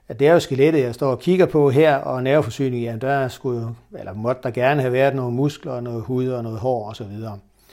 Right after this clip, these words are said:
Så jeg vil prøve at se, om jeg kan, ud fra den her måske lidt fiktive tilgang,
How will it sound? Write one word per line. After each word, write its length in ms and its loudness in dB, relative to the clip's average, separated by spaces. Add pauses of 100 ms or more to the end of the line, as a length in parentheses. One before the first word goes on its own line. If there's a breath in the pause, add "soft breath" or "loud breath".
(520 soft breath)
Så 140 -12
jeg 120 6
vil 60 6
prøve 220 8
at 80 6
se, 100 4
om 80 2
jeg 320 2
kan, 320 0
ud 220 0
fra 200 -4 (300)
den 140 -4
her 220 0 (480)
måske 360 -4
lidt 180 -2
fiktive 440 -6
tilgang, 520 -2